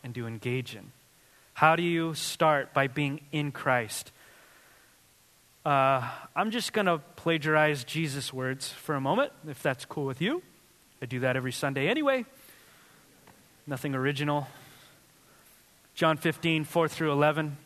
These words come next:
I'm gonna ask the worship team to come up, and let's just let our minds focus on this passage. Listen to this. Jesus says, "Abide in me, and I in you.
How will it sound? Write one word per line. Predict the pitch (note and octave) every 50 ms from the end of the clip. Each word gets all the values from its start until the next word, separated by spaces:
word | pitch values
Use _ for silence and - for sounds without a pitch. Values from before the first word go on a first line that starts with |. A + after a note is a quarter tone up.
| - -
I'm | E3 D#3
gonna | C#3+ C#3
ask | C#3 C#3 D3+ D3 - -
the | - D3 C3+
worship | C3 D3+ F#3 F#3 - F#3+ D#3+
team | - - E3+ D#3+
to | C#3+ C#3+
come | - - D#3+ D3+ C#3+ D3+
up, | E3 F3+ - - - - - - - - - - _ -
and | - D3 D3
let's | E3 G#3 A3 - -
just | - D4 A3+ - -
let | F#3 F#3+ F3+
our | D#3+
minds | D3+ D3+ D3 D3+ D#3 F#3 G#3+ G#3 -
focus | - - - F3+ E3+ - E3+ D3+ - -
on | - - D#3 D#3
this | D3 C#3 -
passage. | - - - C#3 C#3 B2+ - - C3+ A#2 -
Listen | - D3+ - - C#3
to | B2+
this. | A#2+ A#2+ A2+ G#2 - - _ _ - - _ - - _ _ _ _ _ _ _ _ _ _ _ _ _ _ _ _ _ _ _ _ _ - - - - - _ _ _ _ _ _ _ _ _
Jesus | - - E3 E3+ C#3 D3+ C#3
says, | - - D#3 C3+ A#2+ G#2+ - - - - - _ _ _ _ _ -
"Abide | D#3 C#3+ A#2+ D#3+ D#3 E3 E3+ E3+
in | D#3+ D3+ C#3
me, | C3+ D3 D#3 F3 F3 D#3 - - - - _ _ _ _ _ _ _ _ _ _ _ _ _ _ _ _ _ _ _ _ _ _ _ -
and | B2 B2 -
I | - D3 D3 D3
in | D3 C#3+ C#3 C#3
you. | C#3+ C#3 B2+ A2 G2